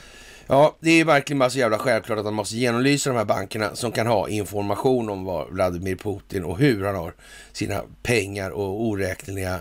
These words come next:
miljarder där. Det är ju faktiskt, ja, det är ju viktigt för den här västerländska demokratin, alltså.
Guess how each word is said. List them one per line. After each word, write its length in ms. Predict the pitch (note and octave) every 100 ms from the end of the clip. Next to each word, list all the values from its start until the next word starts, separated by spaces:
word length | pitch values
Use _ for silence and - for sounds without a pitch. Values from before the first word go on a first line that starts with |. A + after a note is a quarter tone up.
| -
miljarder 540 | F2 G#2 G#2 D2+ F#2+ F2+
där. 140 | E2
Det 100 | G#2+
är 240 | A2+ A2+
ju 120 | A2 G#2
faktiskt, 580 | G2+ - F#2 - - - - - - - -
ja, 200 | A#2 G2+
det 60 | C3
är 20 |
ju 80 | B2+
viktigt 380 | B2 - A2
för 180 | - G#2
den 120 | G2+
här 100 | G#2+
västerländska 640 | G#2+ G2+ - F2 F#2 F#2 -
demokratin, 1120 | F2+ F#2 F#2 F#2+ A#2 A#2+ - C#3 D#3 - A#1+
alltså. 200 | G1+ -